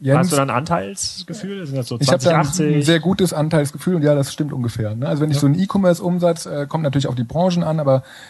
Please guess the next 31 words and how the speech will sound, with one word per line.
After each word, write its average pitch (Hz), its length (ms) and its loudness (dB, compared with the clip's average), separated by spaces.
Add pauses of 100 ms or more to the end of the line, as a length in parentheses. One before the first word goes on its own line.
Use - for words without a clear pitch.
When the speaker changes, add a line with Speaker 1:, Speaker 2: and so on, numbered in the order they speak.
(120)
Speaker 1:
ähm, 135 400 4
ähm, 127 400 2
je 139 100 0
nachdem, 151 440 -2
wenn 139 100 0
ich 123 140 -4
im, 127 220 -4
äh, 120 380 -8 (460)
sag 135 140 -2
ich 123 100 -4
mal, 127 100 2
F 143 160 -4
M 151 80 0
C 131 140 -2
G-Bereich 170 500 2
auch 160 160 0
manchmal 156 280 -2
bin 151 180 -4
bei 147 100 2
Unternehmen, 139 380 0
dann 127 160 0
sind 135 160 -10
auch 131 160 -8
so 131 120 -4
sechzig 139 400 -8
Prozent 131 540 -2
Amazon 131 460 -2
von 123 100 -2
dem 120 80 2
gesamten 139 420 2
E-Commerce-Umsatz, 117 1000 -2